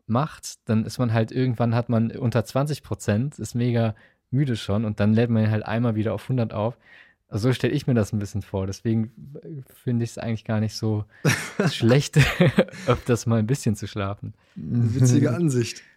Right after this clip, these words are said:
Speaker 3: Ja, okay. Perfekte Übersetzung eigentlich für alle Filmmaker. Die haben's jetzt, äh, auch mit dem Akku-Vergleich verstanden.
Speaker 1: <laughs> Aber wie gesagt, ich, äh,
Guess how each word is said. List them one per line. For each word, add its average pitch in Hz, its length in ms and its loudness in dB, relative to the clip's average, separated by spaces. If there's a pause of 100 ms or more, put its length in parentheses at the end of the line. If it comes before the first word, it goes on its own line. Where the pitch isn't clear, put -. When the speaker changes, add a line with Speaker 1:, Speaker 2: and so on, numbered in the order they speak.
Speaker 3:
Ja, 110 180 2
okay. 120 240 2
Perfekte - 400 0
Übersetzung 117 400 2
eigentlich 104 300 -4
für 113 160 0
alle 110 120 0
Filmmaker. 101 640 0 (120)
Die 113 80 -2
haben's 110 160 -2
jetzt, - 340 -6
äh, 101 400 -6
auch 104 140 -6
mit 101 120 -2
dem 104 100 -4
Akku-Vergleich 104 520 4
verstanden. 120 540 8 (680)
Speaker 1:
<laughs> 147 520 4 (1500)
Aber 113 140 6
wie 139 80 6
gesagt, 127 300 6
ich, - 200 -4
äh, 120 200 2